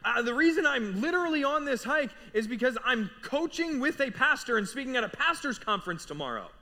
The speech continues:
Like, aren't I more valuable than this?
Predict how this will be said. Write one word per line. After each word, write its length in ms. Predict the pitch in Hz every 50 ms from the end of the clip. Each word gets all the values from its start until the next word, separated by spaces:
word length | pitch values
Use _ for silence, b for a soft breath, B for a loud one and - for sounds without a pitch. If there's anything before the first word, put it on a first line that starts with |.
| - - - - - - - - - - - - - - _ - - - - - - -
Like, 120 | 214 214
aren't 180 | 226 269 311 349
I 100 | 339 330
more 220 | 311 320 311 269
valuable 600 | 202 196 208 247 311 359 349 370 359 381 392 403
than 160 | 370 392 370
this? 520 | 370 403 440 453 403 - - - - -